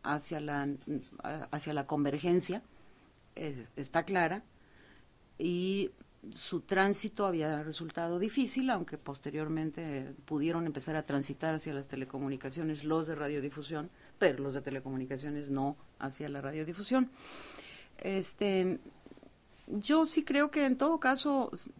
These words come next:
sí se tocan algunos elementos, particularmente con respecto a las,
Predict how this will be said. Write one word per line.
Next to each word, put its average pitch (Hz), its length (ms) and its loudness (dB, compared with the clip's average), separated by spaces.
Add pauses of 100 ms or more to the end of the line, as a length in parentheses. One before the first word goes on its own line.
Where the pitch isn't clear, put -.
(340)
sí 262 240 4
se 277 120 6
tocan 233 360 2
algunos 202 320 0
elementos, 233 440 0
particularmente 180 720 -4
con 175 120 -6
respecto 160 400 -8
a 165 60 -4
las, 160 400 -8